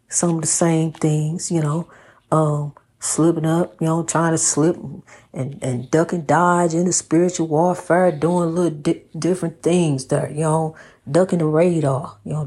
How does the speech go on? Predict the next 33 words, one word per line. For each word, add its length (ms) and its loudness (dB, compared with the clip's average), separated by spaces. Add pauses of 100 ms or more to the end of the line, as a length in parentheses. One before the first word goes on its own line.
dodging 440 2
the 60 0
radar. 640 -4 (400)
But 160 -6
when 140 2
the 80 0
radar 560 2
is 100 -2
on 220 0
you 180 0
all 640 2
along, 540 -2 (320)
because 340 -4
God 380 2
is 140 -4
watching 520 -2
you. 240 -4 (440)
So 240 -4
that's 440 0
why, 520 0 (440)
kings 340 0
and 100 -4
queens, 640 -2 (360)
that's 400 0
why 440 -2 (300)
we 160 0
are 80 2
keepers 400 -4
of 120 2
the 100 -2
dream. 460 -2 (600)
That's 480 0
why 360 -4